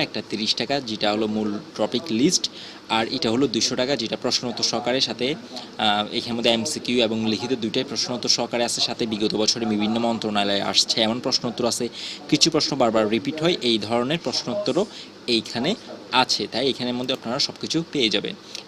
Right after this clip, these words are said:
এছাড়া পুরাতন ওয়ার্ড লিস্টে যে ব্যাপারটা আছে, আপনারা যদি, আহ, এখানে ভিডিওগুলো দেখেন, যেমন ওল্ড ওয়ার্ড কুষ্টিয়া, কুষ্টিয়া সম্পর্কে আমি দিছি, আর এখানের মধ্যে কুষ্টিয়া যেটা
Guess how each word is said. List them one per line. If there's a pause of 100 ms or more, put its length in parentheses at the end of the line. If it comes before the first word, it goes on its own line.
এছাড়া
পুরাতন (120)
ওয়ার্ড (140)
লিস্টে (100)
যে
ব্যাপারটা
আছে,
আপনারা
যদি,
আহ, (160)
এখানে (120)
ভিডিওগুলো (100)
দেখেন, (120)
যেমন (240)
ওল্ড (260)
ওয়ার্ড (120)
কুষ্টিয়া, (220)
কুষ্টিয়া
সম্পর্কে
আমি
দিছি, (360)
আর
এখানের
মধ্যে
কুষ্টিয়া (140)
যেটা